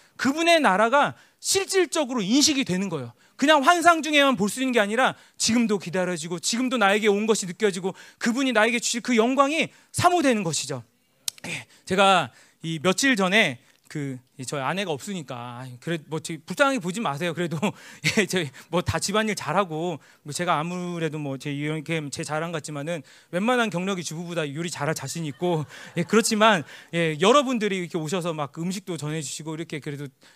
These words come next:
예, 그 딱한 눈초리로 봐주시고 그래서 얼마나 큰 위로가 되는지 모르겠어요. 근데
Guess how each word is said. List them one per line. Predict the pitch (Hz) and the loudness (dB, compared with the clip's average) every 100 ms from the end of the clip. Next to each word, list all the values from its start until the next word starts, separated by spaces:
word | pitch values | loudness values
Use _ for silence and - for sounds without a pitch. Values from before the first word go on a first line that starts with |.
| - | -12
예, | 143 123 - | -10 -12 -12
그 | 156 120 _ _ | -12 -12 _ _
딱한 | - 220 254 | -2 -2 -2
눈초리로 | 185 156 208 208 | -4 -4 0 0
봐주시고 | - 180 156 165 | 0 -2 -2 -4
그래서 | 156 185 170 170 - - | 0 2 4 2 0 -2
얼마나 | 214 285 294 | 4 6 6
큰 | - 277 | 4 2
위로가 | 220 269 | 4 4
되는지 | 226 208 214 | 4 4 2
모르겠어요. | 180 180 208 190 160 | 0 2 0 0 0
근데 | 226 233 | 4 4